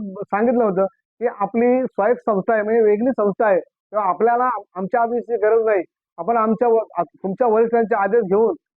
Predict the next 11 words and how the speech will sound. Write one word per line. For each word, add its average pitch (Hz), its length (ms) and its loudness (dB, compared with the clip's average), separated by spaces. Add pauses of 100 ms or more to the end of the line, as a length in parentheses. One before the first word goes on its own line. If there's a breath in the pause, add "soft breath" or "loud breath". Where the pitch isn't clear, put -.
(140)
जे 190 80 2
काय 247 140 2
लागेल 233 280 2
ते 240 180 2
प-, 233 200 -4
सामुग्री 220 440 2
घेऊन 208 220 2 (420)
का-, 160 420 -8 (100)
त्या 196 120 0
कार्य, 208 420 2
म, 175 200 -2